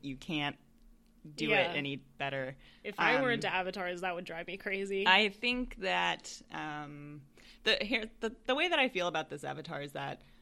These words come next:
Speaker 1: one, I think it's cool, like, with the Braintree avatar and this one, I like the, the game avatars. I mean, it's not really a game avatar.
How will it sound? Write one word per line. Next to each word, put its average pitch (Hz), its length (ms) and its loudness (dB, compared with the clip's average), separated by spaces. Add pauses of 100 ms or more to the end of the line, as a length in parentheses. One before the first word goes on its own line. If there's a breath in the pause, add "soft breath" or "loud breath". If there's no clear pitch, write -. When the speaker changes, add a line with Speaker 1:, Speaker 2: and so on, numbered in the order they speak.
(560 soft breath)
Speaker 1:
one, 196 460 -2
I 180 160 0
think 185 140 -2
it's 170 120 -8
cool, 170 580 0
like, 147 160 -2
with 160 140 -4
the 135 80 -6
Braintree 180 800 -2
avatar 175 420 2
and 156 260 0
this 160 200 -8
one, 151 200 -4
I 151 140 -2
like 147 720 -4 (200)
the, 143 500 -6 (840 soft breath)
the - 100 -4
game 180 440 0
avatars. 160 720 0
I - 40 -2
mean, 196 120 4
it's 185 100 -2
not - 160 6
really 160 200 4
a 160 80 4
game 147 200 -2
avatar. 143 380 -2